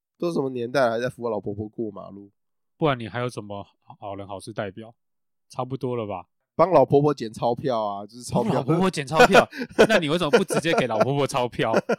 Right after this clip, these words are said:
Speaker 1: <laughs> 撒了一地的钞票。
Speaker 2: 哦，“老婆婆，
Speaker 1: 帮老婆婆
Speaker 2: 你要过马路哦。”“哦，我给你一千块，我人超好。” <laughs> 可以吧？
Speaker 1: 不是在过马路跟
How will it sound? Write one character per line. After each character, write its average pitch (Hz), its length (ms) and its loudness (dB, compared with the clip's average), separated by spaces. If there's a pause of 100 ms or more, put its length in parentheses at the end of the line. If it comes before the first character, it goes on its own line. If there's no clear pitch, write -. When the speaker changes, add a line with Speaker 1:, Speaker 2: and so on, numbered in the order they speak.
(140)
Speaker 1:
<laughs> 175 340 -6
撒 160 520 0
了 156 100 0
一 160 140 -6
地 175 180 -12
的 156 100 -6
钞 147 280 -4
票。 - 180 -4
Speaker 2:
哦， 233 60 -6 (300)
“老 165 120 2
婆 175 60 2
婆， - 0 -
Speaker 1:
帮 - 0 -
老 - 0 -
婆 240 120 4
婆 214 100 2
Speaker 2:
你 175 80 -2
要 175 80 -2
过 226 160 -2
马 147 180 -6
路 180 220 -4
哦。 127 200 -6
”“哦， 151 220 -6
我 101 80 -12
给 139 120 -10
你 120 80 -12
一 120 40 -12
千 107 220 -16
块， 107 240 -8 (480)
我 110 140 -8
人 113 140 -4
超 127 280 0
好。” 151 140 -2 (720)
<laughs> - 320 -4
可 151 160 2
以 156 160 0
吧？ 113 240 -2 (120)
Speaker 1:
不 240 100 -20
是 254 80 -16
在 269 120 2
过 254 200 0
马 202 180 4
路 240 160 -6
跟 240 260 -10